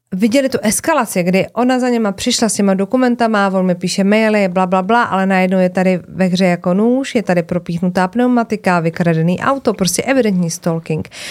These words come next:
A podle všech pravidel toho výcviku měli okamžitě zasáhnout a toho frajera zbalit a oni udělali nejhorší možnou věc, zavolali,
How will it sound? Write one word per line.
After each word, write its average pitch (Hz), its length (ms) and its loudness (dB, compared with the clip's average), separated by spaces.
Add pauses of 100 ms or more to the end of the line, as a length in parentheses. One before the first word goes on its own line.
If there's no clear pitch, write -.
(140)
A - 80 -2
podle 294 240 0
všech 240 220 -4
pravidel 240 340 0
toho 202 180 0
výcviku 196 320 -2
měli 196 220 2
okamžitě 202 380 0
zasáhnout 202 500 0
a - 40 -8
toho 202 200 0
frajera 202 380 0
zbalit 160 500 -6
a 180 60 0
oni 190 200 2
udělali 208 300 0
nejhorší 190 420 0
možnou 185 320 2
věc, 175 180 -2
zavolali, 190 420 0